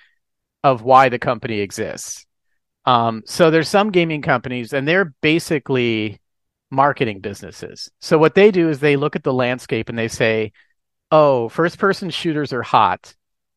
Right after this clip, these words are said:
so we're gonna make first-person shooters." And then what we're gonna do, and mobile games are hot, so we're gonna make a first-person shooter on a mobile platform. And then we're gonna spend tons of money marketing it, get to the top of the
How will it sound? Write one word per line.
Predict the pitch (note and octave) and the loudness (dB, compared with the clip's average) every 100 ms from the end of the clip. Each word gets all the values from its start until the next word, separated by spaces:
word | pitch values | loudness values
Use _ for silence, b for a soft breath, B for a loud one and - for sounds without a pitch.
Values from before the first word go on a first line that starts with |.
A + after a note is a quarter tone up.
| _ _ _ | _ _ _
so | - | -2
we're | D3+ E3+ | 2 2
gonna | F3+ E3 | 2 2
make | D3+ D3 | 0 -2
first-person | - D3 - D3 - B2 | -4 -6 -4 -6 -6 -10
shooters." | - D#3+ A#2+ G2+ A#2+ - - _ _ _ _ _ _ _ _ _ - | -8 -8 -6 -8 -10 -14 -20 _ _ _ _ _ _ _ _ _ -2
And | D3+ C#3 C#3 C3+ B2 | 2 4 4 0 0
then | D3+ D#3+ | -2 0
what | E3 | -2
we're | D#3 | 0
gonna | D3 C3+ | 0 -2
do, | B2 D3+ C#3+ A2+ A2+ | -2 -4 -2 -4 -2
and | D3 C#3+ | -2 4
mobile | F3 F#3+ | 4 4
games | D#3 C#3 B2 | 4 2 0
are | A2+ | 0
hot, | A#2 G2 - | 0 0 -4
so | D3 | -6
we're | |
gonna | D#3 D#3+ | -2 0
make | D#3+ | 0
a | D3+ | -2
first-person | - D#3 - - D#3 - C#3 | -4 -4 -4 -4 -4 -4 -8
shooter | B2 - D3 C#3 | -8 -6 -2 -2
on | B2 | -2
a | A#2+ | -2
mobile | B2 C3+ C3 | -2 -2 -2
platform. | A#2 C#3 C3 - G#2 G2 G2 b b b b | 0 2 2 -2 -12 -12 -16 b b b b
And | D3+ | 0
then | E3 | 2
we're | E3+ | 2
gonna | D#3+ D3 | 0 -2
spend | - C#3 B2 | -2 -4 -6
tons | - F#3+ G#3 F3 | -2 0 0 0
of | C#3+ | 0
money | D3 C#3 | 0 -2
marketing | A#2 B2 D3 C#3+ C#3 | -2 -2 0 -2 0
it, | C3+ B2 | -4 0
get | D3+ | -2
to | C#3 | 0
the | C3 | -6
top | - D3+ D3 D#3 | 0 4 4 2
of | B2+ | -6
the | C3 B2 | -4 -4